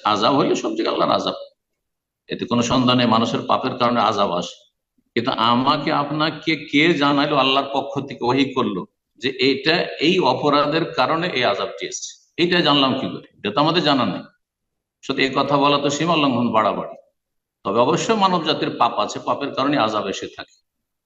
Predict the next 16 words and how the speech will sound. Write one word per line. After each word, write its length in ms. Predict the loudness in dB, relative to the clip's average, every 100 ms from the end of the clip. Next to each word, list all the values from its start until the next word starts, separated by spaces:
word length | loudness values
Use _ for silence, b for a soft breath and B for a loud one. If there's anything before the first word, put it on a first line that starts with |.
| _ _ _ _
কখনো 260 | 0 2 2
কখনো 280 | 4 4 4
আল্লাহর 260 | 4 2
পরীক্ষা, 280 | 2 0 0
ভালো 240 | 2 2 4
মানুষের 420 | 2 2 2 0
ওপর 220 | 0 0 0
যদি 220 | -2 -4
কোনো 240 | -2 0 2
বালা 240 | 4 4
মুসিবত 460 | 2 0 -2 -4 -2
আসে 240 | -2 -2 -6
তাহলে 220 | -4 -6
সেটি 220 | -4 -2 0
আল্লাহর 300 | 2 0 0
পরীক্ষা, 380 | -2 -2 -4